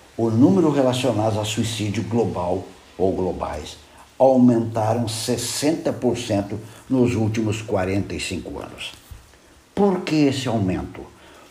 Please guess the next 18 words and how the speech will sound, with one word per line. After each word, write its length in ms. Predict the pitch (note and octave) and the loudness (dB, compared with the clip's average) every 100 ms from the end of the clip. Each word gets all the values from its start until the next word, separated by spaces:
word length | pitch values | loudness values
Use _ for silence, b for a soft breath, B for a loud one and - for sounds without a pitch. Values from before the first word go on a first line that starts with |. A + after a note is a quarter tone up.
| B | B
Por 240 | G3 F#3 | 0 0
que 180 | - F3+ | -2 -2
tantas 800 | F3+ - D#3+ F3 F#3 - D3 - | -2 0 4 4 4 0 -4 -4
pessoas 640 | - C3+ - - B2+ G#2+ | -2 -2 -2 0 0 0
tirando 400 | - A2+ G#2+ G#2 | -2 -2 0 0
a 60 | G2 | -2
vida? 460 | F2 E2+ D#2+ - - - _ B B B B B _ | -4 -8 -8 -12 -14 -20 _ B B B B B _
Por 220 | E3 F3+ F3+ | 2 4 4
que 160 | F3+ | 0
tantas 680 | F3+ - F3 G3 G3+ D3+ - | -2 0 0 0 0 -4 -4
pessoas, 680 | D3+ A#2+ B2 D#3 F3+ F3+ - B B B - | -2 -2 2 4 4 2 -4 B B B 0
eh, 520 | C#3 C#3 C3 B2 A#2 G#2 F2 - - | 4 6 6 4 4 0 -4 -12 -8
não 160 | - G#3+ | 0 2
vendo 200 | G#3+ G#3+ | 2 2
mais 180 | G3+ F#3+ | 0 2
sentido 440 | G#3 F#3 A3+ F3 | 2 0 -2 -2
na 140 | G2+ D#2+ | -2 -4
vida? 340 | D2 C#2 - | -8 -14 -18